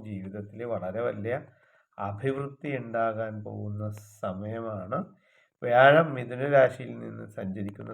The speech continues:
സമയമാണത്. കർക്കിടകൻ രാശിയിലേക്കാണ് പ്രവേശിക്കുന്നത്. വ്യാഴത്തിൻ്റെ ഉച്ചരാശിയാണ് കർക്കിടകൻ രാശി. വ്യാഴത്തിന് ഏറ്റവും കൂടുതൽ ബലം നൽകുന്ന രാശി കൂടിയാണ് കർക്കിടകൻ രാശി.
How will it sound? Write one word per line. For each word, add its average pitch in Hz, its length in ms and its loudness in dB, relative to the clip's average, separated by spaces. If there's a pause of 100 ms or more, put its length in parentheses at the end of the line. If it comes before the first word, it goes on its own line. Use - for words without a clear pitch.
സമയമാണത്. 104 760 -8
കർക്കിടകൻ 117 600 -4
രാശിയിലേക്കാണ് 104 960 -6 (340)
പ്രവേശിക്കുന്നത്. 95 880 -8 (640)
വ്യാഴത്തിൻ്റെ 143 580 4
ഉച്ചരാശിയാണ് 139 880 0
കർക്കിടകൻ 101 540 -6
രാശി. 92 360 -6
വ്യാഴത്തിന് 117 640 -4 (640)
ഏറ്റവും 156 600 0
കൂടുതൽ 135 400 0 (140)
ബലം 123 340 2
നൽകുന്ന 120 380 -6 (120)
രാശി 101 280 -4
കൂടിയാണ് 104 600 -8 (180)
കർക്കിടകൻ 98 600 -6
രാശി. 92 340 -8